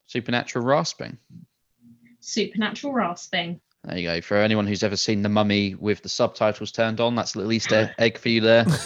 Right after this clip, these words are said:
Speaker 3: What, the Brendan Fraser
Speaker 2: Funniest
Speaker 3: one?
Speaker 2: subtitle. Of
Speaker 1: Yeah,
Speaker 2: course,
Speaker 1: yeah, yeah,
Speaker 2: yeah.
Speaker 1: of course.
Speaker 2: We don't
Speaker 1: Is there any other?
Speaker 3: Yeah, Tom
Speaker 2: Yeah.
Speaker 3: Cruise.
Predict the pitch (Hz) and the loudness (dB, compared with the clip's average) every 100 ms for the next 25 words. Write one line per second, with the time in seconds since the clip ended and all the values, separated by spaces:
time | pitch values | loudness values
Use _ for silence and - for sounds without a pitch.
0 | - - - _ _ 165 160 156 190 202 | -8 -12 -14 _ _ -6 -2 0 2 0
1 | 180 214 220 214 262 302 302 285 - - | 2 4 4 4 4 4 2 -4 -6 0
2 | 247 - _ 440 _ _ _ _ _ - | 0 0 _ -20 _ _ _ _ _ -8
3 | - - 247 277 175 139 151 - 135 - | -2 6 8 8 8 8 6 4 0 2
4 | 208 - 277 339 339 143 - 135 131 120 | 2 4 2 2 2 2 4 6 6 6
5 | 123 160 220 202 233 190 196 190 - 226 | 4 4 2 2 2 4 2 2 4 4
6 | 165 | 2